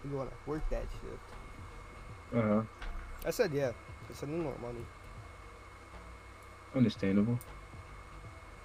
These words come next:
Speaker 1: And yeah, I might become a manager too, so let's get it.
Speaker 2: Nice,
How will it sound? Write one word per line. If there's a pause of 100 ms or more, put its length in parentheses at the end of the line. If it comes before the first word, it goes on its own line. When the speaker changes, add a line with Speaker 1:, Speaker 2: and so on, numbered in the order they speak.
(760)
Speaker 1:
And
yeah,
I
might
become
a
manager
too, (160)
so (320)
let's
get
it. (1600)
Speaker 2:
Nice,